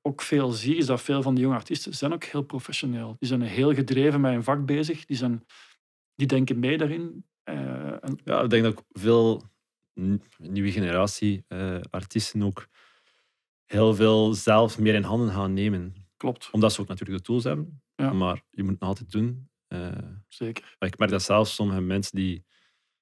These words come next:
Speaker 2: op TikTok hun, hun ding vinden en, en, en zoiets vinden, oké, naast mijn muziek kan ik dit echt gaan gebruiken om,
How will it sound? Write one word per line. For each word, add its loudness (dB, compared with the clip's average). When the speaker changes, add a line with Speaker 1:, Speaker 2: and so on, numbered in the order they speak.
Speaker 2:
op -2
TikTok 2
hun, 2
hun 2
ding 4
vinden 4
en, 4
en, -2
en -2
zoiets 0
vinden, 4
oké, 2
naast 2
mijn 0
muziek -2
kan -2
ik -2
dit -2
echt -2
gaan -6
gebruiken -2
om, -4